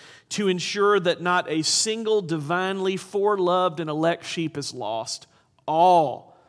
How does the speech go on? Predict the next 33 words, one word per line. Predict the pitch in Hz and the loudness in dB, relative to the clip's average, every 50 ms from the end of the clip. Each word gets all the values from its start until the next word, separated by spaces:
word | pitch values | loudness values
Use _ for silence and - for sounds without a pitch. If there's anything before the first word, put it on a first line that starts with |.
| _ _ _ | _ _ _
that | - - - | -16 -16 -14
the | - 139 | -14 -10
Father | - - 175 170 175 165 160 151 | -2 2 4 6 6 4 2 0
has | 143 151 139 - | -2 -4 -4 -4
given | - 175 165 151 156 143 | -2 -2 -2 -2 -4 -10
to | - 156 143 | -8 -8 -6
me | 147 147 | -6 -6
will | 135 135 127 | -6 -6 -8
come | - - 165 151 156 156 | -10 -10 -10 -10 -10 -10
to | - 165 | -10 -12
me. | 160 175 - - 165 - _ _ _ _ _ _ _ _ _ _ - | -12 -12 -12 -14 -16 -16 _ _ _ _ _ _ _ _ _ _ -2
That | 151 165 - 160 | 0 0 0 0
work | 170 180 180 180 | 0 -2 -2 -2
is | 180 143 - - | -4 -4 -4 -4
ongoing | - 165 175 170 170 - - 165 170 156 143 127 113 113 - _ _ _ _ _ | -6 -6 -6 -4 -4 -4 -4 -4 -4 -6 -8 -10 -12 -16 -20 _ _ _ _ _
right | 123 120 139 156 160 170 165 165 | -14 -6 -2 -2 -2 -2 -2 -4
now, | 165 160 156 151 139 101 - - _ _ _ _ _ _ - | -6 -6 -6 -6 -6 -8 -12 -16 _ _ _ _ _ _ -12
and | - 139 143 | -8 -4 -4
I | 151 160 | -2 -2
am | 156 151 143 | -2 -4 -6
grateful | 127 131 139 147 165 175 - - - 131 120 110 110 - _ | -8 -8 -4 -2 -2 -2 -4 -6 -14 -14 -14 -14 -16 -20 _
for | _ - 147 135 | _ -10 -8 -6
that. | 131 139 127 117 110 - - - _ _ _ _ _ _ _ _ _ _ _ - | -4 -4 -4 -4 -6 -8 -12 -18 _ _ _ _ _ _ _ _ _ _ _ 0
Here's | - - 180 | 0 2 2
what | 240 220 - | 2 0 2
Christopher | - 220 214 - 175 185 175 | 0 -2 0 0 -2 0 2
Wright | 165 175 175 180 175 | 4 4 4 4 2
said | - - 175 165 | -2 -4 -4 -2
in | 151 | -4
his | 151 143 - | -4 -6 -4
really | 170 175 170 151 | -2 -2 -2 -2
helpful | 139 151 151 151 - 139 | -2 -2 -4 -4 -6 -12
book. | 131 123 135 120 104 - _ _ | -10 -8 -8 -8 -8 -10 _ _